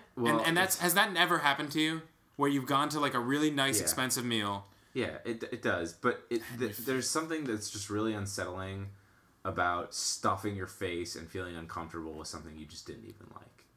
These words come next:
Speaker 1: And you can't help but eat it 'cause it's there. And I, and, like, we're at a point where if there's food in front of me, I'll definitely eat it, but I'm also really conscious of what I'm eating. It's this weird, um,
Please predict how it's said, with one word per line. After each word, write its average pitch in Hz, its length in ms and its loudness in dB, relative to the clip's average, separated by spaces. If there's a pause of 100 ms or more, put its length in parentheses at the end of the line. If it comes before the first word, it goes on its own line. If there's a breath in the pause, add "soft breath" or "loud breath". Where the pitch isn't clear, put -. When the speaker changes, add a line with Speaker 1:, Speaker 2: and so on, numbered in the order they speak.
(160)
Speaker 1:
And 113 160 0
you 107 60 -6
can't 135 200 -2
help 110 200 0
but 85 100 -6
eat 92 160 -4
it 78 100 -8
'cause 87 140 -8
it's 101 160 -8
there. 73 400 -6 (180)
And 90 120 -10
I, 92 40 -6 (260)
and, 101 100 -4
like, 110 120 -2
we're 123 120 2
at 147 160 2
a - 20 -2
point 120 340 -2
where 95 380 0 (760 loud breath)
if 117 80 -4
there's 107 180 2
food 113 220 2
in 120 80 0
front 110 160 2
of 110 80 0
me, 110 80 0
I'll 92 160 2
definitely 95 380 -2
eat 95 180 -2
it, 110 200 0
but 95 120 0
I'm 90 160 0
also 95 280 -2
really 87 280 -4
conscious 87 480 -6
of 85 80 -10
what 90 120 -2
I'm 87 140 -2
eating. 98 420 -4 (880)
It's 95 160 -8
this 92 220 -10
weird, 92 420 -4 (140)
um, 82 600 -4